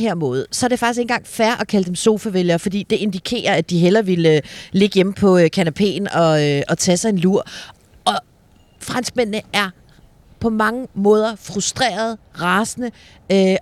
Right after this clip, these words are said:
og vrede på det politiske system, og det er derfor, vi ser den her lave valgdeltagelse. Det er ikke nogen, der ikke gider stemme. Det er nogen, der prøver at bruge deres egen stemme på at protestere ved simpelthen at sige,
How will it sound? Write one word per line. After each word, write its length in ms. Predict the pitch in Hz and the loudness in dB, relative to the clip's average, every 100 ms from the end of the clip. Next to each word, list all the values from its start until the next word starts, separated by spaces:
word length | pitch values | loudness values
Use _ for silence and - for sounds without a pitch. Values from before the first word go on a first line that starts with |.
| - | -4
og 120 | 226 - | -6 -6
vrede 420 | - 233 269 311 | -4 2 2 2
på 220 | - 247 | 0 0
det 140 | 220 | 0
politiske 480 | - 233 226 214 - | -2 0 0 -2 -6
system, 380 | - 208 226 214 214 | -8 -6 -4 -2 -2
og 80 | |
det 80 | 294 | -2
er 40 | 302 _ - | -4 _ 0
derfor, 560 | 294 240 - 190 139 - _ _ _ _ - | 0 0 0 2 2 -2 _ _ _ _ -2
vi 120 | 180 | 0
ser 300 | 170 185 165 - _ _ | 2 4 2 0 _ _
den 160 | 180 147 | 0 2
her 140 | 156 | 0
lave 240 | 143 143 151 | 0 0 2
valgdeltagelse. 720 | 143 165 147 - 160 123 190 | 0 -2 -6 -2 -2 -2 -8
Det 240 | 170 233 | -2 2
er 80 | 208 | 4
ikke 140 | 254 339 | 2 0
nogen, 260 | 254 247 | -2 0
der 80 | 277 | 0
ikke 140 | 254 - - - | -2 -6 -20 0
gider 240 | 277 170 | 2 2
stemme. 400 | - - 208 277 - | -2 0 0 0 2
Det 60 | 233 | 2
er 40 | |
nogen, 240 | 220 220 269 | 4 0 -2
der 60 | |
prøver 340 | 262 214 220 254 | -2 2 2 2
at 120 | 202 | 0
bruge 280 | - 196 269 | 0 0 2
deres 220 | 262 202 - - | 2 -2 -4 -4
egen 300 | 175 214 302 | -2 -4 -8
stemme 420 | - 214 202 254 - - - | -4 -2 -2 -4 -12 -20 -2
på 240 | 254 233 - | 0 2 -2
at 80 | |
protestere 600 | - 240 202 - 233 - 214 | -4 -4 -4 -6 -6 -4 -4
ved 80 | |
simpelthen 480 | 220 - - 262 262 | -4 -6 -4 -4 -2
at 60 | 233 | -4
sige, 220 | - 262 | -4 -4